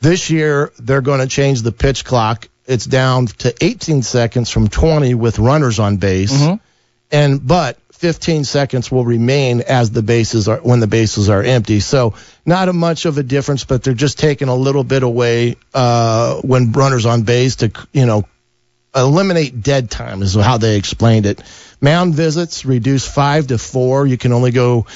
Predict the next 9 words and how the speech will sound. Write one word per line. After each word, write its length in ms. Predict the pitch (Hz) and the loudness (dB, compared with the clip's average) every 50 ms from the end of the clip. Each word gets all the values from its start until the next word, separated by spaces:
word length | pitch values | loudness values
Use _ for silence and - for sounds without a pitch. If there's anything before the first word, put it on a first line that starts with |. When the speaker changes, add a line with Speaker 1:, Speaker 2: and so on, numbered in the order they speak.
| - - - | -20 -10 -4
Speaker 1:
to 80 | - 135 | -2 0
the 80 | 127 | 0
mound 320 | 123 127 127 127 123 120 110 | 0 0 0 0 0 0 -2
four, 360 | - - 131 127 131 131 117 - _ - | -2 0 0 0 0 0 -2 -6 _ -14
four 260 | - - 139 135 131 | -6 -2 0 0 0
times 380 | 113 - - 127 131 127 120 113 | 0 -2 0 0 0 0 0 0
this 240 | 127 127 120 - - | 0 0 0 0 0
year. 340 | 127 127 127 127 127 135 131 - - - - _ _ | 0 2 2 2 2 0 -2 -6 -12 -20 -20 _ _
Uh, 520 | - 139 131 127 123 120 120 117 110 110 | -2 0 2 2 2 2 0 0 0 -2